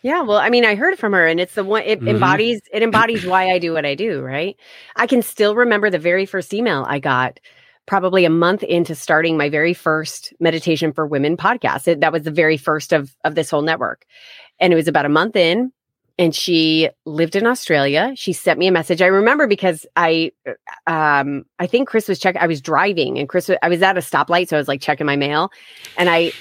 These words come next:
Speaker 1: and I started reading it, and I pulled over so I could read this, and I was in tears. And it was just, it just, I won't even go through it, but it was this intense story of why this woman was listening across the world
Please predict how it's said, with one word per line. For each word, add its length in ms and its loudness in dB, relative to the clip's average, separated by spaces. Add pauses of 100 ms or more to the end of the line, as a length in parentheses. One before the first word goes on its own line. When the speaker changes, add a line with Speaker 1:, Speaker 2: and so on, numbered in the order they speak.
(100)
Speaker 1:
and 140 4
I 120 2
started 320 0
reading 260 2
it, 80 2
and 100 0
I 60 2
pulled 280 -2
over 520 0
so 120 -2
I 60 2
could 160 -4
read 220 -2
this, 240 -6
and 120 -2
I 100 2
was 120 -6
in 140 -4
tears. 480 -8
And 100 2
it 60 6
was 100 0
just, 240 -2 (380)
it 160 -2 (200)
just, 360 0 (340)
I 60 0
won't 140 6
even 180 4
go 100 2
through 200 2
it, 40 -2
but 80 0
it 60 6
was 160 2
this 180 0
intense 800 -2
story 640 -2
of 140 -4
why 260 2
this 200 -2
woman 280 0
was 160 -8
listening 440 -6 (360)
across 400 -2
the 120 0
world 520 0